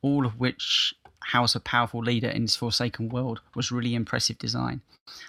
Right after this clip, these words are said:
I paused dozens of times traversing the world to enter photo mode,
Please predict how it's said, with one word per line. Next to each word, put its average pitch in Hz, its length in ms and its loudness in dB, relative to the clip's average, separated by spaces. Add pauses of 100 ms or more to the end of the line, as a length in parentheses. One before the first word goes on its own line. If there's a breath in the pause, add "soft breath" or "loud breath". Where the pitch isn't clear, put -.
(120)
I 120 100 4
paused 143 420 -2
dozens 135 480 0
of 123 100 -4
times 113 400 2
traversing 120 580 2
the 110 60 0
world 117 340 0
to - 120 -6
enter 123 220 0
photo 113 360 0
mode, 110 300 -2